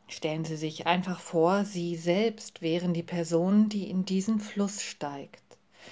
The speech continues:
Vom Tempel in Jerusalem aus fließt Wasser.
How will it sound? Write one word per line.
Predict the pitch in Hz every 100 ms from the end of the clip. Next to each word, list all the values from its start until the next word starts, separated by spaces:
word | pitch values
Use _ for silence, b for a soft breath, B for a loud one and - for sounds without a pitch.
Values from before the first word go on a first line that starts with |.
| B B B B -
Vom | 143 135
Tempel | 175 196 214 247 233 190
in | 160
Jerusalem | 151 151 165 185 196 190 180
aus | 165 165 175 -
fließt | - 208 208 - -
Wasser. | 151 143 - 143 147